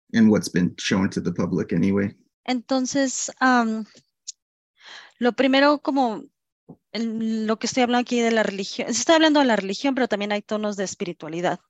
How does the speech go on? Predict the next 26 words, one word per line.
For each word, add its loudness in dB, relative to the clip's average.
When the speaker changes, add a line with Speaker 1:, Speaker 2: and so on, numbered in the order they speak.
Speaker 2:
Me -6
quiero -6
enfocar -4
en -2
la -2
espe-, -8
espiritualidad. -2
Es 0
más 0
como -2
el, -6
la 0
muerte -2
y 0
el -2
subconsciente. -4
Tengo -2
un -2
par 2
de, -4
de -2
piezas 0
de 0
trabajos 0
que -16
sí, -8